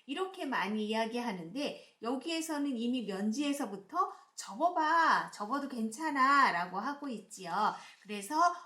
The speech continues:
어떤 이야기들일지 흥미를 가지고 또 무엇을 우리가 접게 되는지 나눔 한번 해볼 준비를 하는 거예요.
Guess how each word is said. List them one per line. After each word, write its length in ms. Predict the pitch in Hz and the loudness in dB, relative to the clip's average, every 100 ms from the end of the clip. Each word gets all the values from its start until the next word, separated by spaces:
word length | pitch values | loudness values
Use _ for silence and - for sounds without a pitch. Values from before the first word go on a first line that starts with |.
| - | -2
어떤 840 | 233 262 - - 294 277 302 214 202 | 0 0 -2 0 4 6 4 2 -2
이야기들일지 1000 | 247 277 262 240 226 202 180 180 302 294 | 0 0 0 -6 -6 -6 -6 -8 -6 -4
흥미를 540 | 381 370 370 349 320 | -4 -2 -2 -2 -4
가지고 720 | - 185 - 190 - 302 453 - - - | -6 -12 -14 -14 -2 2 2 2 -12 -10
또 120 | 320 | -6
무엇을 540 | 220 294 370 392 359 254 | -2 2 4 2 0 -4
우리가 600 | 226 226 220 220 233 220 | -4 -2 2 6 6 4
접게 460 | - 196 - 302 | -4 -8 -8 -8
되는지 800 | 269 208 185 170 262 302 269 - - | -4 -4 -6 -8 -8 -8 -8 -14 -12
나눔 320 | 165 208 240 | -6 -2 -2
한번 340 | 220 175 170 | -4 -6 -8
해볼 540 | 220 302 294 285 254 262 | -6 -8 -6 -6 -6 -6
준비를 400 | 190 180 185 175 | -10 -10 -8 -8
하는 360 | 277 320 320 285 | -10 -8 -8 -6
거예요. 680 | 214 180 165 156 214 339 | -6 -6 -10 -4 2 2